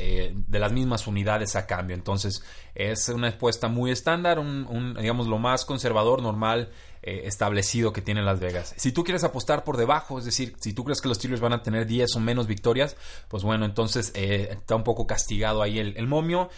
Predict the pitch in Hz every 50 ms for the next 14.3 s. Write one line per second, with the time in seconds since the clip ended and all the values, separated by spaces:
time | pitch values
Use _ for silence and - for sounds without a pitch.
0 | - - - - - - 117 117 113 - 127 - - 113 113 117 113 113 - -
1 | 127 127 123 - 127 107 - 131 131 139 135 - 143 - - 117 120 117 123 123
2 | 123 - - 101 101 98 104 107 110 110 - - - - - - - - 110 104
3 | 101 107 104 101 104 104 101 - - - - - - - - - - - - -
4 | - - - 113 101 92 87 87 - - - - - - - - 139 139 143 143
5 | 151 156 175 185 180 - 165 160 - 151 135 131 160 180 180 151 135 - - 151
6 | 135 147 147 - - 147 151 165 156 - - 110 101 135 131 - 151 143 139 139
7 | - - - - - - 143 147 147 139 - 151 143 135 - 147 131 139 120 -
8 | - 113 110 120 127 127 127 123 - - - 117 104 120 143 143 127 135 151 147
9 | 113 120 139 - - 117 104 98 - 110 110 104 - - 113 117 113 113 117 117
10 | 107 101 - - - - - - - 101 98 101 101 104 101 - 117 113 120 135
11 | 143 143 147 147 143 - - 120 113 117 107 - - - 135 131 131 123 117 -
12 | 110 98 - 120 117 120 117 117 117 120 117 117 113 113 113 117 113 107 110 110
13 | 110 107 104 104 101 98 104 98 92 90 95 101 107 110 110 123 127 - 175 175
14 | 165 165 170 170 170 -